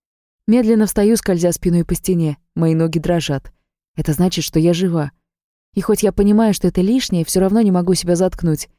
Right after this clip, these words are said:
«Я чувствовала, что ты настоящий кусок дерьма». Не узнавая свой голос, хриплю я, глядя в его глаза. Самир выпрямляется.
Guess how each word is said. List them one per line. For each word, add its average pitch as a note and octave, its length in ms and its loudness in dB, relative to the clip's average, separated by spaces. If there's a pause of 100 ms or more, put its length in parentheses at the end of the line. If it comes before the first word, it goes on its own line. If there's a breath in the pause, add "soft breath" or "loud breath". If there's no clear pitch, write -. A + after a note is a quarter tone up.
(460)
«Я F#3+ 240 2
чувствовала, E3 680 -2
что G3+ 240 -4
ты G3 140 -4
настоящий F#3+ 760 -2
кусок F3+ 500 -4
дерьма». G3+ 500 -2 (600)
Не G3 80 4
узнавая G3 360 2
свой G3+ 200 0
голос, G#3 320 0
хриплю F#3 400 0
я, G3+ 220 2
глядя E3+ 320 0
в - 20 -10
его E3+ 240 0
глаза. E3 400 -2 (440)
Самир F3 360 2
выпрямляется. E3+ 720 0